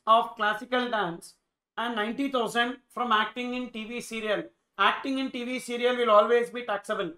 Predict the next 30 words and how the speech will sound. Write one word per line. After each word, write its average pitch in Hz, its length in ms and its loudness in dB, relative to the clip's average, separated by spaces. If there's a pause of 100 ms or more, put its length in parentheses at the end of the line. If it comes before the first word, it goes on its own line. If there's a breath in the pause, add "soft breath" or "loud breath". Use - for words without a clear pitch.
(140)
Why 233 180 2
acting 240 380 -2
in 247 160 -6
T 202 120 -8
V 233 200 -8
serial 226 380 -4
is 226 160 -6
taxable? 220 500 -4 (880)
<clears throat> 208 760 -10 (1000)
By 202 220 4
acting 208 440 0
in 247 180 -2
T 220 140 -6
V 240 160 -4
serial, 233 520 0 (380)
they 247 240 2
torture 220 340 4
us 240 180 0
a 254 80 -2
lot. 196 320 4 (460)
So 240 140 -4
let 220 240 -2
them 226 200 -2
pay 214 280 -2
tax. - 500 -4 (380)
So 233 180 -6
that 220 200 -2
is 226 220 -6 (100)
taxable. 196 520 -2 (240)
Okay. 185 480 -6